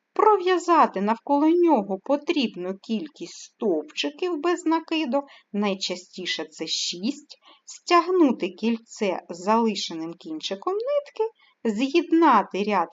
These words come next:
півстовпчиком і після цього почати працювати вже зі схемою кола. У кожному рядочку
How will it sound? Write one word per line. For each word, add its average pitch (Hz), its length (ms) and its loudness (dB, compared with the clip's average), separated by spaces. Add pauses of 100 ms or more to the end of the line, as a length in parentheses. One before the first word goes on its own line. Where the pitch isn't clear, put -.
(100)
півстовпчиком 294 1000 -4 (500)
і 240 240 0 (1160)
після 196 400 -2
цього 415 500 2
почати 202 600 -4
працювати 196 800 -6
вже 185 340 -4 (100)
зі 196 260 -6
схемою 190 920 -6
кола. 160 440 -10 (420)
У 247 100 -4
кожному 302 640 0
рядочку 214 800 -4